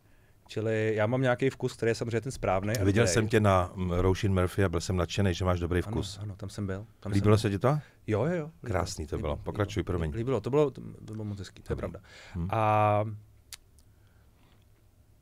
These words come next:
Speaker 1: Takže já vlastně soudím lidi trošku podle vkusu.
Speaker 2: Já taky. Nechci, ale já taky.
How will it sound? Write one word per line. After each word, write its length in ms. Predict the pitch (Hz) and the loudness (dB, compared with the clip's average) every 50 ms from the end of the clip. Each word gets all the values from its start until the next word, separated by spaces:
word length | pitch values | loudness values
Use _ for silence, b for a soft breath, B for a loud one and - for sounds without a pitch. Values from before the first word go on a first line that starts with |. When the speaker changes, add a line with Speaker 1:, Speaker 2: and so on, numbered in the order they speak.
| _ _ _ _ _ - _ _ _ _ _ _ _ - | _ _ _ _ _ -20 _ _ _ _ _ _ _ -6
Speaker 1:
Takže 220 | - 127 120 143 | -4 0 2 4
já 80 | 143 139 | 4 4
vlastně 220 | 135 131 - 156 | 2 0 -2 -4
soudím 300 | - - 131 117 107 95 | -4 -4 -4 -4 -4 -6
lidi 140 | 82 76 80 | -6 -10 -12
trošku 240 | 80 82 - - 87 | -16 -18 -20 -20 -18
podle 220 | - - - 73 | -18 -18 -18 -18
vkusu. 320 | - - - 85 - - - - _ _ - | -20 -20 -20 -20 -20 -20 -20 -20 _ _ 0
Speaker 2:
Já 160 | 95 95 95 | 2 2 2
taky. 340 | 85 104 113 - 151 107 82 - b b b b b b b b b - _ _ _ _ _ - | 2 0 0 0 -2 -2 -2 -6 b b b b b b b b b -20 _ _ _ _ _ 0
Nechci, 400 | 95 98 - - - - 127 104 | 2 2 0 0 2 4 4 6
ale 140 | 104 101 | 6 6
já 120 | 98 95 92 | 6 6 4
taky. 380 | - 120 - - - 85 95 | 2 -2 -4 -4 -4 -4 -4